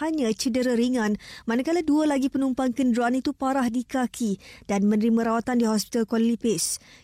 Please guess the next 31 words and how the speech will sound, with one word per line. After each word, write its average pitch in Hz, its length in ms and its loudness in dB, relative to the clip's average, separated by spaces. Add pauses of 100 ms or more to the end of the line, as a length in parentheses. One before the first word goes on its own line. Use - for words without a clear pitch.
(120)
Kes 202 240 -4
disiasat 226 560 -2
mengikut 226 240 0
Seksyen 220 480 0
empat 214 240 -2
satu 247 80 0
kurungan 226 320 2
satu 240 320 0
Akta 226 320 -2
Pengangkutan 226 560 -2
Jalan 254 320 0
sembilan 262 320 -2
belas 247 240 -2
lapan 254 320 0
puluh 247 160 -2
tujuh. 185 480 0 (1700)
Dalam 214 160 2
perkembangan 302 400 2
lain, 320 160 0
P 311 160 0
K 294 160 0
P 285 240 0
D 294 160 2
akan 269 320 0
dilaksanakan 262 720 0
di 254 160 2
Felda 247 480 0
Cemomoy, 254 560 0
Bentong 254 400 0
Pahang 269 480 -2
selama 247 400 2